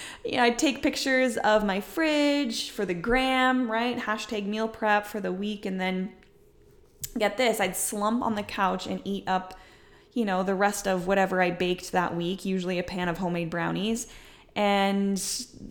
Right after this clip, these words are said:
you know, with the logic that, well, this is the last time I'll be able to enjoy a treat before I start my diet, so better clean it all up. And I'd always have this grand plan of sticking to this diet for, like,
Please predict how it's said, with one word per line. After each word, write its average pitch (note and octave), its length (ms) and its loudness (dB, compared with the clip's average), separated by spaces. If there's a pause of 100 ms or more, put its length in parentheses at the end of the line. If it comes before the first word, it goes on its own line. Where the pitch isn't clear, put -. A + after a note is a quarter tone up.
(340)
you A3+ 140 -2
know, F#3+ 140 0
with G#3 100 -4
the G3 100 2
logic F#3+ 440 4
that, F#3+ 200 2
well, F#3 160 0
this G3+ 200 -4
is F#3+ 80 -2
the F#3+ 100 0
last F#3 400 4
time B3 400 4
I'll A3 220 2
be G3 320 -2
able A3+ 160 4
to A#3 160 -2
enjoy A3 380 4
a A#3 40 4
treat C#4+ 400 -2
before A3 280 -2
I A3+ 100 0
start A#3+ 260 -2
my B3+ 140 -4
diet, C4+ 400 -2
so A3 200 -2
better G#3 240 -2
clean A#3+ 300 -4
it A#3 100 -2
all A#3 200 0
up. - 400 -6 (1300)
And C4+ 220 4
I'd C#4 160 2 (120)
always D#4+ 340 -2
have B3+ 240 0
this A3+ 140 0
grand G3+ 420 -2
plan F#3+ 360 -2
of F3+ 120 -6
sticking G#3 400 -4
to F#3+ 100 -6
this F#3 220 -2
diet E3 320 -2
for, F3+ 140 -4
like, D#3+ 480 -2